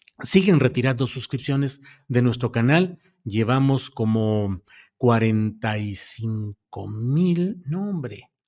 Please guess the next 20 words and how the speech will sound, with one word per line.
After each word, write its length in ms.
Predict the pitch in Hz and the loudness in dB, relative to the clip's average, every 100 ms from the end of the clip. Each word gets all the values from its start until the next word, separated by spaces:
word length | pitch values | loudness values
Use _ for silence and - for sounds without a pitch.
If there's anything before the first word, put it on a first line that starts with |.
| _ _ _ _ _ _ | _ _ _ _ _ _
eh, 280 | 113 110 107 | -8 -6 -4
sí, 220 | - 165 | -4 -2
como 160 | 160 160 | 0 2
unas 160 | 156 | 2
cuarenta 340 | 151 127 120 120 | 2 2 4 0
y 40 | |
cinco 340 | - 131 135 | 0 0 2
mil 440 | 135 156 175 175 - - - _ | 6 6 6 4 -8 -18 -20 _
nuevas 540 | 170 151 180 202 202 - | 8 12 12 12 8 4
suscripciones 840 | 156 - 139 - 160 175 175 - | 0 0 -2 0 4 4 4 0
o 280 | 147 196 - | 2 2 2
resuscripciones 1400 | 151 - 190 208 - 185 - 165 151 160 165 165 208 - - - - | 0 4 4 4 0 -4 -2 -2 -2 2 2 4 0 -2 -10 -20 -4
desde 260 | 131 123 127 | -2 -2 -2
que 100 | 117 | -4
empezamos 520 | 110 - 143 147 123 | -4 -4 -2 -2 -4
a 100 | - | -6
pedirle 540 | 110 135 135 139 - | -6 -4 -2 -4 -4
a 120 | 117 120 | -4 -2
nuestra 440 | 135 143 - 127 | 0 -2 -2 -4
audiencia 600 | 120 151 170 160 180 180 | 0 0 0 2 0 0